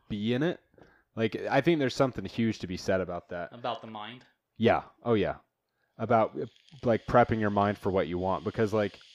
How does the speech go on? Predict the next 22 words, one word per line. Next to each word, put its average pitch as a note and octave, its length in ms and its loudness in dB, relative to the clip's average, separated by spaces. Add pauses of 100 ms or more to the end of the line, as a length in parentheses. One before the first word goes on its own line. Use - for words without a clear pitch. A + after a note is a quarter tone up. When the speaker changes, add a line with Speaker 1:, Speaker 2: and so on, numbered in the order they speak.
(480)
Speaker 1:
you D3 140 2
can D#3+ 180 2
say B2 340 4
you C3+ 200 4
wanna A#2 240 2
be A2+ 140 2
in A2 80 0
the G#2 60 0
medical A2 440 0
industry C#3 680 0
until A#2 320 -2
you G#2+ 160 0
get G#2 200 0
into G#2 260 -10
that, F#2+ 360 0
like, F#2+ 260 -4
into G2+ 320 -2
a D#2+ 40 2
hospital G2+ 600 0
and G2 80 -10
you're F2 140 -16
like, E2 180 -14